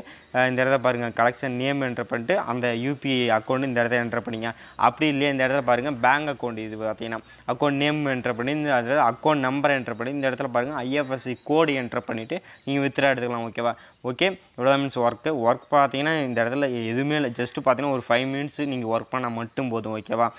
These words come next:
அதிகமா இதுக்கு ச-, டைம் ஸ்பெண்ட் பண்ணணும் அப்படின்ற அவசியம் இல்ல. just பேக்ரவுண்ட் விட்டு டெய்லி வாக் பண்ண போறீங்க. ம-, மணி, ஆ, ஒரு செவன் ருப்பி ஆட் ஆக போகுது.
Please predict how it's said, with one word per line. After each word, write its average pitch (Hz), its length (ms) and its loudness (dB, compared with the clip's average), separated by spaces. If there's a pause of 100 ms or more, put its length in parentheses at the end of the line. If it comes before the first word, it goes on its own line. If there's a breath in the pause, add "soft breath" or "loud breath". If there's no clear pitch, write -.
(220 loud breath)
அதிகமா 120 440 2
இதுக்கு 127 320 -2
ச-, 113 220 -2
டைம் 123 200 0
ஸ்பெண்ட் 123 420 -6
பண்ணணும் 120 180 -2
அப்படின்ற 120 260 -6
அவசியம் 113 380 -4
இல்ல. 160 180 -12
just 175 360 -2 (280 loud breath)
பேக்ரவுண்ட் 143 500 2
விட்டு 139 220 -4
டெய்லி 139 120 -2
வாக் 123 360 0
பண்ண 127 160 -6
போறீங்க. 120 380 -6 (200)
ம-, 120 120 -2
மணி, 127 260 -4
ஆ, 117 320 0
ஒரு 110 200 -4
செவன் 117 220 0
ருப்பி 120 260 -2
ஆட் 110 120 4
ஆக 110 120 2
போகுது. 107 260 -6